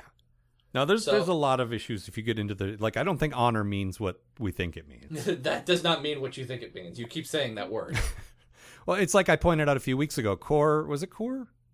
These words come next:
Speaker 2: Might have been Kor.
Speaker 1: Kang? I don't remember. The, whatever the
Speaker 2: Kodos.
Speaker 1: surviving Klingon is of the three. Um,
Speaker 2: Uh-huh.
Speaker 1: I kept lying, and everyone's
Speaker 2: Oh, yeah.
Speaker 1: fine with that. That's
Speaker 2: Mm-hmm.
Speaker 1: not very honor at all.
Speaker 2: No,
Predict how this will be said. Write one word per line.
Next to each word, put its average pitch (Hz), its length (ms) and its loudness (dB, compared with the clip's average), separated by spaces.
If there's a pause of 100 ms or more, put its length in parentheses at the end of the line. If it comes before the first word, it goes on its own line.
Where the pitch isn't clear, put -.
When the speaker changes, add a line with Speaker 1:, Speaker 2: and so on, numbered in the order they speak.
(640)
Speaker 2:
Might 131 80 -2
have 127 80 -2
been 92 120 -8
Kor. 95 360 -8
Speaker 1:
Kang? 143 420 -4
I 131 100 0
don't 139 120 2
remember. 87 320 -4
The, 127 240 -2
whatever 147 340 2
the 147 80 4
Speaker 2:
Kodos. 127 40 2
Speaker 1:
surviving 107 500 4
Klingon 76 440 -8
is - 200 -12 (800)
of 95 160 -6
the 92 60 -4
three. 80 260 -4 (280)
Um, 110 460 4 (420)
Speaker 2:
Uh-huh. 123 100 -4
Speaker 1:
I 113 40 -6 (100)
kept - 240 -4
lying, 120 520 0 (340)
and 123 140 2
everyone's 156 300 10
Speaker 2:
Oh, - 40 12
yeah. 180 60 6
Speaker 1:
fine 185 260 8
with 117 140 2
that. 73 200 -4 (140)
That's 147 240 -4
Speaker 2:
Mm-hmm. 170 180 -4
Speaker 1:
not 240 300 -6
very 233 380 -6 (240)
honor 139 720 -2 (1400)
at 117 140 -4
all. 90 520 -2 (180)
Speaker 2:
No, 131 380 -4